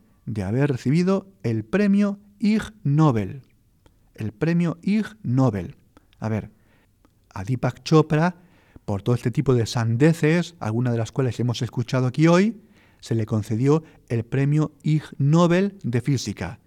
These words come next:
Esto del premio Ig Nobel, cuidado, no es el premio Nobel, es el premio Ig Nobel, que es una parodia de los premios Nobel.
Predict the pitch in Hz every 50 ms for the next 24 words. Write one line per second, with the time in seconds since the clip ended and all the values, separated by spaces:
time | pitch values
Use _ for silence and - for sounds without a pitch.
0 | _ _ _ _ _ _ _ - 160 156 - - 180 175 170 165 170 165 175 170
1 | 160 160 147 - - - 170 165 - - 147 151 165 185 190 170 165 170 185 196
2 | 190 - 113 113 135 151 151 160 160 - - 143 139 156 170 160 - 165 151 -
3 | 160 156 156 160 175 202 214 185 131 107 95 - - _ _ _ _ _ _ _
4 | _ _ _ _ 143 151 160 156 - - - 117 113 113 - 147 156 160 175 175
5 | 175 - - _ - 175 190 220 208 - - - _ _ - 123 131 143 147 143
6 | 123 120 107 95 101 - _ _ _ _ _ _ - 123 120 135 131 - - -
7 | 151 151 151 143 120 - - 98 104 131 160 175 165 135 127 131 139 170 208 214
8 | - - _ _ _ _ _ _ _ - 110 101 104 98 - _ - 135 139 143
9 | 147 156 165 156 - - _ - 113 113 110 107 95 92 - - 117 -